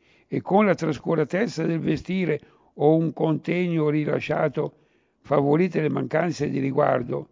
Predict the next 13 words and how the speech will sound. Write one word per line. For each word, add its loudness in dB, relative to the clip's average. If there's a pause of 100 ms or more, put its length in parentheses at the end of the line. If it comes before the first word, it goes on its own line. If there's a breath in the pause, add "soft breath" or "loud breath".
(460)
e -2
gli -2
strappi 0
alla 0
poesia, -2 (1120)
parliamoci 0
chiaro, -2 (760)
di -2
chi -2 (200)
la -10
colpa? -2 (1120)
Almeno 2
metà -2